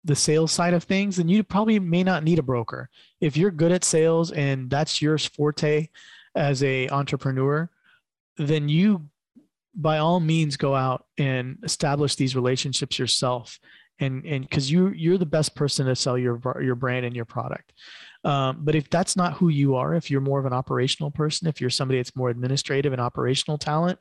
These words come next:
versus a salesperson and that likes to go be people forward, then maybe a broker's a better solution for you because they'll be the sales guy. They'll be the face of your company. And maybe you do the initial meeting as a founder and tell them the story.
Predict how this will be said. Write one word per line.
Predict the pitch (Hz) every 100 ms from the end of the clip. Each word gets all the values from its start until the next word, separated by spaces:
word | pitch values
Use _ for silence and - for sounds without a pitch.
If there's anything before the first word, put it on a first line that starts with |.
| - - - - 139
versus | 139 135 - 139 127 - -
a | 135 127 123 127 -
salesperson | - 143 135 147 - 151 - 151
and | 131 123
that | 120 -
likes | 127 -
to | 131
go | 123 127
be | 123 131
people | 127 - 135 127
forward, | - 131 151 202 214 - - - - _
then | 147 143 151 147
maybe | 143 147 147
a |
broker's | 127 135 131 131
a | 123
better | 127 123
solution | 117 - 123 120 127
for | 120 123
you | 123 120
because | 120 117 120
they'll | 123 135 139
be | 131 127
the | 123
sales | 117 127 120 -
guy. | 123 123
They'll | 123 135
be | 135
the | 127
face | 120 127 120 - - - -
of | 131
your | 123
company. | - 123 127 120 139 - - - -
And | 139
maybe | 143 143
you | 139
do | 143 147
the | 139
initial | 135 139 139
meeting | 131 143 139
as | 131 123
a |
founder | 120 139 143 156 147 127
and | 123
tell | 123 135
them | 135 123
the |
story. | 120 - 147 175 135 127